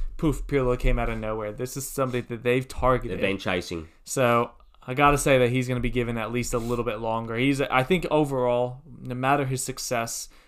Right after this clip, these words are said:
Speaker 1: or failure, I think he's gonna be given at least two to three years to see some stuff out. So
Speaker 2: yeah, they're looking at the long term, I think,
Speaker 1: Yeah.
Speaker 2: Barcelona. Do you agree that the Buffalo Bills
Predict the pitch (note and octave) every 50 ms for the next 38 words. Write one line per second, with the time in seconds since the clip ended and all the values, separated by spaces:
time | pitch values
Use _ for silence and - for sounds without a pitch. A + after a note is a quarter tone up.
0 | - - - A#2 B2 C3+ B2+ - C3 A#2+ A2+ A2+ A2 A2 A2 - A2 - - B2
1 | A2+ A#2 A2+ - - A#2+ A#2 A2 A2+ A2 A#2 A2 A2 G#2+ G#2+ A2 A2+ A2+ - -
2 | - B2 A#2+ A2+ A2 - - A2+ A2 A2 G#2+ G#2+ G#2 G#2 G#2+ A2 - - - -
3 | - - - - A2 - - - A#2 G#2+ - G#2+ G2+ - - G2+ G2 - - -
4 | - - - - - - - A2 - G#1+ - - - - - - _ _ _ -
5 | - D#2+ E2+ F2 F#2 G#2+ - B2+ A2+ G#2 F#2+ F#2 F#2+ F#2+ G2 F#2+ F#2+ F#2+ F2+ -
6 | - F#2+ F#2 F2 E2+ D#2+ D2 - G#2+ E2+ - - - D#2+ D2+ D#2 D#2 - - E2+
7 | E2 E2+ E2 D#2 C#2 - - - _ - - _ _ _ - - - - G2+ -
8 | - E3+ G3+ A#3 - G#3 E3+ C3 B2+ B2 A2+ A2+ C#3+ - - A2+ G#2+ - - A#2+
9 | B2 - - C3 A#2+ A2 G#2 F#2 G#2 A2 G#2 F2 F#2+ C#3+ F3 - -